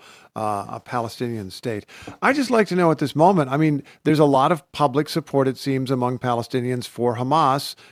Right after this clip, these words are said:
which does not favor a two-state solution, favors the elimination of Israel. Do you think there is significant Palestinian public support for a two-state solution if it ever really were on off-, offer?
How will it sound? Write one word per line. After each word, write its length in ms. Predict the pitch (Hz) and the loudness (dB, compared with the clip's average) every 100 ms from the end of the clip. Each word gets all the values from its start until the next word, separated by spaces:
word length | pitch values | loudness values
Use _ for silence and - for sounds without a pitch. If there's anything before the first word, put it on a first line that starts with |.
| _ | _
which 460 | 110 135 139 - - | 0 0 0 -6 -4
does 160 | 147 | -2
not 240 | 160 233 - | 2 2 2
favor 260 | 175 123 | 2 2
a 60 | 131 | -2
two-state 420 | - 131 - 120 | -2 -2 -2 -4
solution, 380 | - 120 107 113 | -4 -6 -6 -6
favors 340 | - 143 143 | -2 0 0
the 80 | 123 | 0
elimination 540 | 139 143 139 139 135 123 | 0 2 0 -2 -4 -4
of 80 | |
Israel. 360 | 143 156 143 107 | -4 -2 -2 -2
Do 120 | 104 | -2
you 100 | 175 | -4
think 280 | 196 226 214 | -2 -4 0
there 140 | 190 | 0
is 120 | 180 - | 0 0
significant 760 | 165 143 151 165 147 160 - _ _ _ - | -2 -2 -2 -2 -4 -4 -6 _ _ _ -8
Palestinian 720 | 135 151 165 - 147 147 147 | -4 -2 -2 -2 -2 -2 -4
public 340 | - 139 139 | -4 -2 -2
support 540 | 135 143 - 135 131 - _ _ | -6 -8 -4 0 0 -4 _ _
for 580 | _ - 160 165 175 175 | _ -6 -2 2 4 2
a 140 | 143 | 0
two-state 480 | 135 151 135 143 135 | -4 -4 -2 -2 -2
solution 500 | - 131 131 - 143 | -4 -4 -2 -4 -6
if 240 | 139 131 135 | -6 -6 -4
it 60 | |
ever 260 | 127 127 131 | -4 -2 -2
really 320 | 120 127 131 | -2 -2 -2
were 300 | 110 120 117 | -2 -2 -2
on 180 | 113 113 | -4 -8
off-, 380 | 110 110 110 - | -8 -8 -10 -8
offer? 400 | 123 113 - | -6 -6 -14